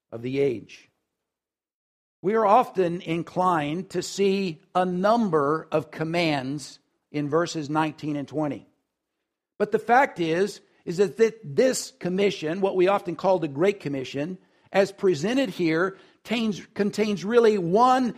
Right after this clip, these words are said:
central command and then a number of participles around it that fill in additional information about that one single command. The single imperative or command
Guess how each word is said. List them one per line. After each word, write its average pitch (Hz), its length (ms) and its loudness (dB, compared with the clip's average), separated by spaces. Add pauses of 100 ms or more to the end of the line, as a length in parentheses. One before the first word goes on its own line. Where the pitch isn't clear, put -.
central 190 840 0 (140)
command 175 720 -2 (340)
and 196 160 2
then 240 100 4
a 240 80 2
number 233 460 4
of 214 160 0
participles 196 960 2 (120)
around 180 580 2
it 170 160 0
that 180 240 -2
fill 240 340 6
in 190 260 2 (200)
additional 208 680 0
information 180 840 -2 (160)
about 175 360 2
that 170 200 2
one 190 520 2 (160)
single 180 580 0
command. 170 600 -6 (840)
The 208 100 4
single 285 520 4
imperative 185 840 0
or 185 200 0
command 175 640 -4